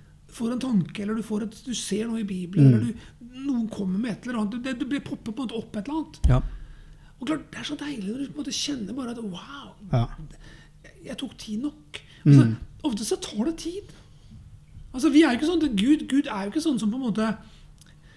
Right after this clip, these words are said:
Speaker 1: han, han er ikke McDonald's, altså, det, det har jeg opplevd i
Speaker 2: Men,
Speaker 1: mitt
Speaker 2: vi skal
Speaker 1: liv.
Speaker 2: gjerne øn-, vi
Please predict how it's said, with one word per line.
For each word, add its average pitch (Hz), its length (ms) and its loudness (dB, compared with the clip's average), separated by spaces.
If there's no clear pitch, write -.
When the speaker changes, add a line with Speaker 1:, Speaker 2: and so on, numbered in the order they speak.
Speaker 1:
han, 254 180 -10
han 226 460 -6
er 277 60 0
ikke 247 120 -6
McDonald's, 262 680 -6
altså, 226 240 -8
det, 254 120 -6
det 285 80 0
har 294 140 4
jeg 240 80 2
opplevd 160 140 6
i 220 100 0
Speaker 2:
Men, - 20 0
Speaker 1:
mitt 180 100 8
Speaker 2:
vi 170 60 12
skal - 140 6
Speaker 1:
liv. 175 60 12
Speaker 2:
gjerne 165 260 10
øn-, 131 160 10
vi 139 40 10